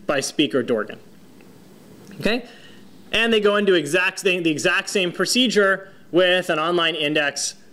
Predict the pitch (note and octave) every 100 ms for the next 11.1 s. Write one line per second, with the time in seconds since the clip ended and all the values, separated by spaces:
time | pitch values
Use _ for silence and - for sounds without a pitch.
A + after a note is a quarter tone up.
0 | - C#3 C#3 D3 A3 G#3+ E3 C3 C3 -
1 | C3+ - - C3 B2 - E3+ E3 D#3 -
2 | D#3 D3+ - D3+ E3 D3+ - C3+ A#2 E3+
3 | D3 C#3+ D3 C3 B2+ A#2+ - - - -
4 | - - C3 B2 A2+ A2+ G#2 - - -
5 | - - - - - - - - - -
6 | - - - - - E3 F#3+ - - -
7 | - - - A3 C#4+ C4 A#3+ F#3+ F3+ G#3
8 | C#4+ A3+ - G3+ F#3 F3+ F3+ F3+ - G3
9 | G3 G3 F3 D3+ A3+ A#3 G#3+ F#3+ F#3 E3+
10 | E3 E3 D#3+ F3+ E3 C3 B2 C3+ F3 A#3
11 | -